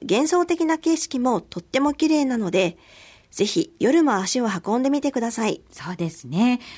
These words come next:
Speaker 2: 岡山桜カーニバルの会場は、ここアールエスケーラジオのスタジオからもとても近いので、行ってみたいですね。
Speaker 1: はい。昼も夜も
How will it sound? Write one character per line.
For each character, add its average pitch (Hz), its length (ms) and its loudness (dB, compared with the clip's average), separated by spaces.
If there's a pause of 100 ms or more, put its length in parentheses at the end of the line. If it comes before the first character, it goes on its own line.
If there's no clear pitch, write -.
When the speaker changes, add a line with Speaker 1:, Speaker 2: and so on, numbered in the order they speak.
(140)
Speaker 2:
岡 214 200 -2
山 175 220 2
桜 196 360 -2
カ 214 140 0
ー - 20 4
ニ 202 140 2
バ 170 100 0
ル 165 80 -2
の 151 120 -6
会 165 300 -2
場 160 240 -2
は、 170 240 0
こ - 80 -10
こ - 240 -2
ア 160 140 -2
ー 170 40 2
ル 175 60 4
エ 175 80 2
ス 175 80 -10
ケ 180 140 0
ー 175 40 2
ラ 180 120 2
ジ 160 100 -4
オ 160 80 -2
の 143 140 -4
ス - 40 -18
タ 160 120 -6
ジ 160 120 -2
オ 190 80 0
か 196 140 -4
ら 202 120 0
も 170 160 -2
と 147 120 -12
て 175 100 -4
も 175 120 0
近 196 300 -4
い - 20 2
の 202 160 2
で、 185 180 0 (240)
行 - 100 -10
っ - 0 -
て 175 120 0
み 165 80 2
た 190 140 0
い 190 40 0
で 185 120 0
す 180 120 -8
ね。 196 240 2
Speaker 1:
は 262 320 2
い。 - 100 -4 (240)
昼 233 240 -4
も 208 140 0
夜 262 240 0
も 247 240 0